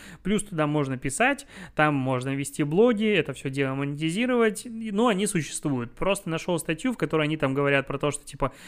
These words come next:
теперь можно эту статью, которую ты публиковал, а, добавить сразу в, в В К,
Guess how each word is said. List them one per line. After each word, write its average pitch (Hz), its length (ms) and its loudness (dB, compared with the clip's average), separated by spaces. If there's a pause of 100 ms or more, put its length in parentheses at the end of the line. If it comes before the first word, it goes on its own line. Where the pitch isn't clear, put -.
(160)
теперь 156 320 2
можно 151 300 0
эту 143 180 -2
статью, 156 340 -2
которую 139 260 -2
ты - 60 -18
публиковал, 143 880 0 (1040)
а, 147 540 0
добавить 143 560 4
сразу 143 600 0
в, 127 180 -4
в 135 720 0
В 139 140 0
К, 214 400 2